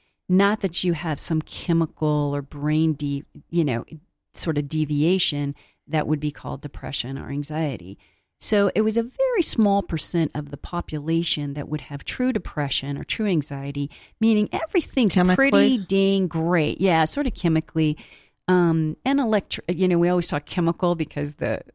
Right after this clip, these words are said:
Speaker 1: pharmaceutical companies love us to talk about the chemistry,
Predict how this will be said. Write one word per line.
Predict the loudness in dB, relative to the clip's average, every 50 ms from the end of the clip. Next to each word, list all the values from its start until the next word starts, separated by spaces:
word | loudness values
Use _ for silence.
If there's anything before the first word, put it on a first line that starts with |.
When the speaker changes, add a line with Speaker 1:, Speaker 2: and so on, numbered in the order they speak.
| _ _ -6
Speaker 1:
pharmaceutical | -4 -2 -2 -2 -2 -2 -4 -4 -4 -4 -4 -6 -6
companies | -6 -6 -8 -8 -6 -6 -6 -6 -6 -8 -10 -8
love | -6 -6 -4 -4
us | -4 -6 -6 -8 -10
to | -12 -12 -14 _ _
talk | _ -14 -14 -12 -10
about | -8 -8 -8
the | -8 -8
chemistry, | -6 -2 -2 -2 -2 -4 -4 -4 -4 -4